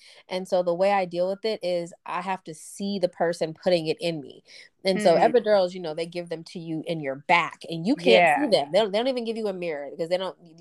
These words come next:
Speaker 1: like, you just can't see them. So I was really apprehensive about that. So, um, the lady was like, "Well, we could give you narcotics."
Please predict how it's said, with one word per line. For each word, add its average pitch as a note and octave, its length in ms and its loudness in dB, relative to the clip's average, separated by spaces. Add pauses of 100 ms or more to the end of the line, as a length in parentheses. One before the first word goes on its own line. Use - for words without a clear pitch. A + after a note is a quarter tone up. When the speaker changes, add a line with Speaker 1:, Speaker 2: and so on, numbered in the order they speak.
Speaker 1:
like, D#3 140 -10
you G3 60 -20
just G3+ 140 -20
can't - 180 -6
see G#3 140 -12
them. D3 200 -8
So E3+ 200 0
I F3+ 240 0
was F3 100 -14
really G3 200 -8
apprehensive F#3+ 560 -10
about D3 320 -8
that. - 260 -8
So, E3 340 -4 (480)
um, D#3+ 480 -8 (220)
the F3 120 -2
lady F3+ 200 0
was F3+ 120 -6
like, E3 200 -4
"Well, D3+ 120 -2
we C#3+ 120 -10
could E3+ 120 -8
give D3+ 200 -4
you E3 340 -4 (140)
narcotics." F#3 720 0